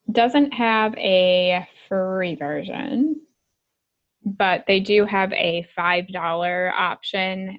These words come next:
that gives you fifty megabytes per month. So that's, if you're doing, like,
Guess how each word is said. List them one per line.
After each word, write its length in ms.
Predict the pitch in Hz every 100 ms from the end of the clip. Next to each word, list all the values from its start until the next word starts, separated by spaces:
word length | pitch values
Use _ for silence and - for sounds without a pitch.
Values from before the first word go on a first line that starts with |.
| -
that 200 | 190 -
gives 260 | 185 -
you 240 | 180 165 160 _ -
fifty 380 | 196 196 240
megabytes 680 | 220 208 202 196 190 175 - _ -
per 160 | 185 165
month. 680 | 165 175 185 175 131 - - _ _ _ _ _
So 200 | - 196
that's, 460 | 185 165 - - -
if 200 | 202 208
you're 100 | 190
doing, 340 | 175 170 170
like, 200 | 165 156